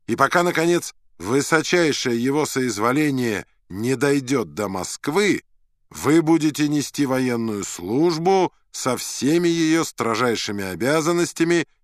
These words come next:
неукоснительно и в двойном размере,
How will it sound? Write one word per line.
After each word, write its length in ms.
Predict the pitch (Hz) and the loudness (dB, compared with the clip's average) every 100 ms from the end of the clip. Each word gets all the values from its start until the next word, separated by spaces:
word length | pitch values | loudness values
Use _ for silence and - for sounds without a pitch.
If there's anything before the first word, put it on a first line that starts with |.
| - | -4
неукоснительно 1300 | 190 190 110 - 78 - 101 170 185 196 185 185 - _ - | 2 2 0 -4 -10 -6 0 0 2 0 2 2 0 _ -4
и 140 | 131 | 0
в 80 | 131 | 0
двойном 540 | 107 123 120 113 156 147 | 0 0 2 2 0 0
размере, 720 | 120 123 92 87 98 92 | -2 -2 -4 -4 -2 -4